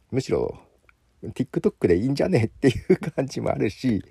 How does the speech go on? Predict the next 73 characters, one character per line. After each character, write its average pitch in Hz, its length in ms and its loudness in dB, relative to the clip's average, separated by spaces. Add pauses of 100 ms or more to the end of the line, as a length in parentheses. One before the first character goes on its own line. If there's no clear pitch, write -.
(520)
え 87 180 -6
ー、 - 20 -2
日 104 160 0
本 127 180 -4
語 131 120 0
の 131 100 2
ち - 80 -2
ょ - 20 -4
っ - 20 -8
と - 120 -2
不 120 140 -2
具 123 120 2
合 - 40 2
も - 160 0
あ - 60 2
る 95 60 -4
し 123 240 0
と - 100 -10
か - 120 -2
言 82 140 -6
う - 20 -8
か - 120 -8
ら、 101 280 4 (420)
人 - 220 2
に 107 80 0
お 104 80 2
す 135 100 -4
す - 120 -4
め 131 80 0
し - 140 -4
に 143 100 -2
く 190 120 -2
い 180 60 2
ん 160 60 -2
だ - 100 -2
け 143 100 -2
ど、 156 240 2 (440)
え 107 120 0
ー、 95 60 -6
自 - 160 -2
分 208 180 -2
が 196 80 0
そ 170 80 2
の、 117 220 0 (140)
ま 104 100 6
あ 82 40 0
そ - 120 -6
の 101 80 -2
サ - 120 0
ー - 20 0
ビ - 100 -6
ス、 - 60 -16
ラ 95 100 2
ケ - 140 0
ッ - 40 2
ト - 140 -10
っ - 40 -8
て - 100 -20
言 76 80 -6
う - 20 -8
ん - 20 -10
だ 53 60 -8
け 50 60 -10
ど - 60 -8
ね。 156 180 -4 (1300)
ラ 196 140 4
ケ - 140 0
ッ - 80 -2 (240)
ト 73 140 0
が 85 480 2 (380)
結 - 180 -4
構 214 100 4
ね、 76 340 -4